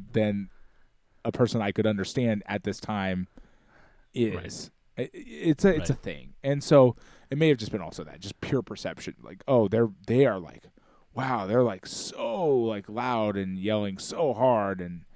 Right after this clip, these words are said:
Speaker 1: it's like, "Oh, actually, they're not." And then, then he
Speaker 2: Yeah.
Speaker 1: talks about, like, "Oh, well, the French actors had to, like,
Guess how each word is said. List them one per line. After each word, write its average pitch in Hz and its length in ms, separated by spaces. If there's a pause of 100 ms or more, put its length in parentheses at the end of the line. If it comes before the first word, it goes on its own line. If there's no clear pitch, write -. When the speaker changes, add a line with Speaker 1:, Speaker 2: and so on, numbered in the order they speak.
(160)
Speaker 1:
it's - 100
like, 139 120
"Oh, 127 160
actually, - 420
they're - 140
not." - 400 (500)
And 143 220
then, 139 220
then 120 140
he 110 60
Speaker 2:
Yeah. 101 60
Speaker 1:
talks 107 280
about, 95 240
like, 95 200
"Oh, 117 160
well, 104 100
the 98 80
French 123 240
actors 98 300
had 98 120
to, 92 80
like, 90 300